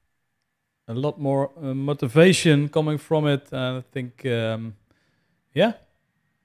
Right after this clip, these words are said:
a lot of players in the game lately.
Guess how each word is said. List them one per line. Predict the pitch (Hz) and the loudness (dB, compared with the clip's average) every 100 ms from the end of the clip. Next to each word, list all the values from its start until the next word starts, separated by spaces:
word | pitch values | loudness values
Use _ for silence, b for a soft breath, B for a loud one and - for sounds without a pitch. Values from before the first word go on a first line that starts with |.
| _ | _
a | 120 | 0
lot | 139 185 | 4 4
of | 156 - _ _ _ | 4 -2 _ _ _
players | - 180 185 165 | -2 2 2 0
in | - 180 | -2 -4
the | 170 | 0
game | 175 180 175 | 2 2 0
lately. | 165 170 170 165 151 151 | 2 4 4 2 0 -2